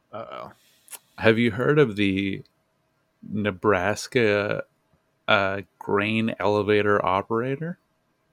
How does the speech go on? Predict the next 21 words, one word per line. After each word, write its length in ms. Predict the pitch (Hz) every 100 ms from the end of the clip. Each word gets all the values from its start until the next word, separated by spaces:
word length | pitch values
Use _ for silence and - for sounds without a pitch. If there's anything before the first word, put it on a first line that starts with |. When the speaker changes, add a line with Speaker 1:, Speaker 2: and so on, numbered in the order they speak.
| _ _ _ _ _ _ _ _
Speaker 2:
Max 500 | 95 90 92 113 - -
Hoskinson? 600 | 98 98 131 131 143 139
Speaker 1:
Not, 0 |
not 280 | 151 151 123
the 400 | 110 143 156 143
one. 440 | 104 95 98 92
No, 200 | 110 107
I 100 | 104
haven't. 500 | 110 107 101 87 - - - - - _ _ _ 285
I 180 | 110 113
don't 200 | 123 123
think 120 | 131
Speaker 2:
Um, 40 | 127
Speaker 1:
I've 60 |
heard 200 | 113 127
of 80 | 117
anybody 440 | 117 120 107 113 107
from 360 | - 107 104
Nebraska, 600 | 98 90 92 92 - - 90
period. 380 | - 95 101 - - - _ - _ - - -
<laughs> 100 | -